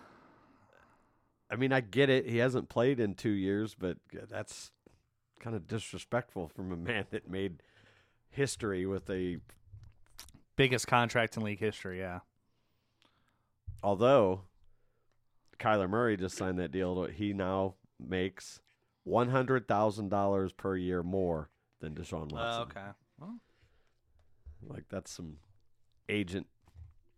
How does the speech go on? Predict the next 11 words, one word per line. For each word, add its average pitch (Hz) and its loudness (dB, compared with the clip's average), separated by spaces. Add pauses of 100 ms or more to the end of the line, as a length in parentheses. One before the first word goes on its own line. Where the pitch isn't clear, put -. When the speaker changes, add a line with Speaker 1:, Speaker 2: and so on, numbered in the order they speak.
(720)
Speaker 1:
magic 92 -4 (100)
there. 71 -6 (540)
Uh, 107 6
other 151 10
disrespect 127 2
as - -18
far 120 8
as 87 0
the 120 -2
Steelers 110 0
go, 110 4